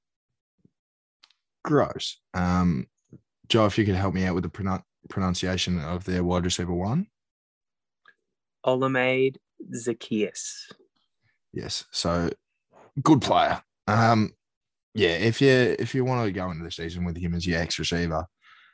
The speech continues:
Speaker 1: um, be my guest, but he's, don't expect to win a game. Um,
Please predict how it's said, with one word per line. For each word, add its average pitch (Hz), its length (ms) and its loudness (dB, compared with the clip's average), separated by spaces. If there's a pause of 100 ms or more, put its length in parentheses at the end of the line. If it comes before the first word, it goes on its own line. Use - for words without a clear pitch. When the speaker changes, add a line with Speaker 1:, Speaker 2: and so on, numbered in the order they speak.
(180)
Speaker 1:
um, 82 580 -2
be 90 140 2
my 80 160 -2
guest, - 380 -8
but - 200 -10 (200)
he's, 80 760 -4 (1120)
don't 76 300 -2
expect - 360 -6
to 85 80 -2
win - 160 -2
a 80 80 -4
game. - 400 -4 (240)
Um, 85 420 0